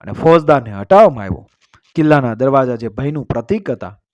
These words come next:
એ જ દરવાજા પરથી એ રાતે ન્યાયની હવા અંદર પ્રવેશી. લોકોની આંખોમાં આંસુ હતા, પરંતુ એ આંસુ દુઃખના નહીં, રાહતના હતા. બહારવટીયો એ પછી ક્યાં ગયો, એ કોઈને ચોક્કસ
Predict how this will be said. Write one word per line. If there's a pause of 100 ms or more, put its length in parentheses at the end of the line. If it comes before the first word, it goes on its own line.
(360)
એ
જ
દરવાજા
પરથી
એ
રાતે
ન્યાયની
હવા
અંદર
પ્રવેશી. (960)
લોકોની
આંખોમાં
આંસુ (100)
હતા,
પરંતુ
એ
આંસુ
દુઃખના
નહીં, (560)
રાહતના
હતા. (680)
બહારવટીયો
એ
પછી
ક્યાં
ગયો, (380)
એ
કોઈને
ચોક્કસ